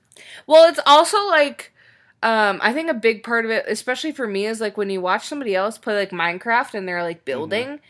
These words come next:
Speaker 2: Yeah.
Speaker 1: then it gives me inspiration of what to build in my game. Or, like, I'll see how they built their house and be like, "Ooh,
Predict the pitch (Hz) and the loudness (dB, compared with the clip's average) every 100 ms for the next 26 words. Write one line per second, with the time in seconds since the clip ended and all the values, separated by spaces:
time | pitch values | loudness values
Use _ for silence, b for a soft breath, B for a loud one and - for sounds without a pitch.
0 | b b 214 226 202 208 190 196 202 208 | b b 2 2 2 -4 -6 -6 -8 -6
1 | 220 214 208 208 202 196 185 - 185 165 | -4 -4 -4 -6 -4 -4 -4 -6 -10 -12
2 | 160 160 156 - 170 156 147 147 135 151 | -10 -4 -4 -6 -10 -8 -8 -12 -10 -8
3 | 156 - - - B B 214 226 220 220 | -10 -14 -18 -20 B B 0 4 4 4
4 | 202 208 208 202 190 185 180 180 165 165 | 0 -2 -6 -4 -2 -2 -2 -4 -4 -6
5 | 175 185 202 185 160 - 254 233 175 | -4 -4 -4 -6 -6 -8 -10 -6 -6